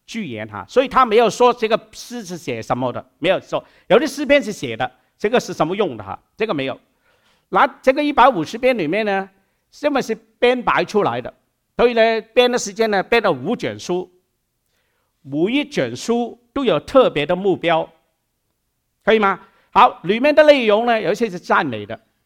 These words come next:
有一些是投诉的。“神啊，你看我们耶路撒冷都没有了，我看见月光就想到我的家乡，我都不在我的家乡。”里面哈，有申诉哈，“神啊，你要救我啊，我的敌人什么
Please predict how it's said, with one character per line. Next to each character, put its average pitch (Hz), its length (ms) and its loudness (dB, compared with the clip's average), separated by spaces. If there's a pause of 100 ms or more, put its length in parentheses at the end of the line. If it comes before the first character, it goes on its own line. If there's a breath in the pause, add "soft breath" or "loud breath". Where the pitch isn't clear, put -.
(420)
有 156 160 0
一 247 60 -2
些 240 200 2
是 208 160 -4
投 160 300 0
诉 220 260 -2
的。 120 200 -8 (140)
“神 156 220 -2
啊， 135 560 0 (280)
你 143 100 -6
看 185 320 0
我 127 80 -4
们 180 120 -4
耶 190 120 2
路 196 120 0
撒 196 180 4
冷 160 140 0
都 180 60 -2
没 165 140 -4
有 139 160 -2
了， 104 120 -8 (280 soft breath)
我 147 100 -2
看 220 180 0
见 202 140 2
月 208 160 6
光 196 240 6
就 165 80 0
想 120 220 -6
到 165 180 4
我 113 180 -4
的 160 120 -4
家 165 240 2
乡， 165 280 -2 (160)
我 120 120 -8
都 160 80 -8
不 160 120 -12
在 156 160 0
我 101 120 -4
的 113 100 -12
家 117 180 -6
乡。” 113 200 -10 (380)
里 120 120 -6
面 156 220 -2
哈， 107 200 -8 (500)
有 135 180 -4
申 196 200 0
诉 180 240 -2
哈 104 240 -8 (240)
，“神 196 160 4
啊， 214 160 2
你 190 100 2
要 202 120 2
救 226 260 6
我 135 160 4
啊， 120 160 -2
我 123 120 -4
的 190 100 4
敌 180 200 -6
人 180 140 4
什 160 80 -2
么 151 240 -2